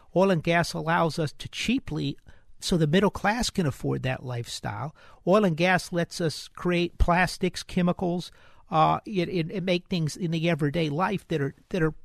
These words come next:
remarkable. Uh, y-, you don't understand that, and, you know, and if you're a bartender in, in Brooklyn, quite frankly, and twenty-nine years old, you couldn't be expected to understand that in the first place. But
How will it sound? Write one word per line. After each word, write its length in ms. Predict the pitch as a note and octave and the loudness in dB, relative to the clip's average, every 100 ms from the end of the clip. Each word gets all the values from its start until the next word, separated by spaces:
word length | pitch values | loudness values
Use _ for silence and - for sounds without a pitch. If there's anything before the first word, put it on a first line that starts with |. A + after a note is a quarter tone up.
| - - - | -18 -18 -2
remarkable. 840 | E3+ C#3 D#3+ C#4 - C3 C3 C#3+ - - - - - - | 2 4 6 6 4 -6 -4 -6 -8 -18 -20 -20 -20 -10
Uh, 340 | G#3 F#3 E3 F3 - - _ - - - _ - - | 0 2 2 0 -8 -20 _ -20 -20 -20 _ -20 -8
y-, 80 | B3 | 0
you 180 | G3+ | 2
don't 160 | A3 G3+ | 4 4
understand 640 | G3+ G3 - B3 E4 B3+ | 2 0 -2 -4 -4 -4
that, 240 | B2+ G2 - | -6 -6 -2
and, 240 | E3 E3 | 0 0
you 120 | G3+ G3 | -2 -2
know, 320 | D3 - - - - - G3+ | 0 -2 -8 -18 -18 -8 -2
and 100 | F3+ | -2
if 100 | - | 2
you're 160 | F3 | 2
a 40 | D3 | 6
bartender 760 | F#3 G3 G3+ G#3+ F#3+ E3 E3 | 8 8 6 2 2 2 -2
in, 380 | F3+ D#3+ D3+ D#3+ _ - - - - - A3 - A3 | -2 -2 -2 -6 _ -20 -20 -20 -20 -14 -14 -10 -2
in 200 | F#3+ B2 | 0 2
Brooklyn, 540 | C#3+ E3 - G#3+ D3 | 6 6 6 2 -2
quite 320 | - D3+ C3+ | 2 0 0
frankly, 480 | - C#3+ C3+ E3 D#3+ | -6 -4 -4 -4 -2
and 100 | E3+ | -2
twenty-nine 540 | - F#3+ F3 D#3+ D#3 | -2 -2 0 -2 -2
years 260 | D3+ D3+ C#3 | 0 0 2
old, 240 | F3+ G3+ | 2 2
you 100 | D#3+ | 0
couldn't 280 | - F3+ D#3 | 0 0 0
be 120 | D#3+ | 0
expected 580 | D3+ - - G3 - C#3 | -2 -2 0 0 2 -2
to 60 | C#3 | -2
understand 520 | C3+ C#3+ - D#3 D3+ | -4 -6 -6 -6 -2
that 120 | E3 | -4
in 60 | G3 | -4
the 80 | F3+ | -6
first 260 | D4 - | -4 -4
place. 300 | - B2+ B2 | -4 -4 -4
But 160 | - | -4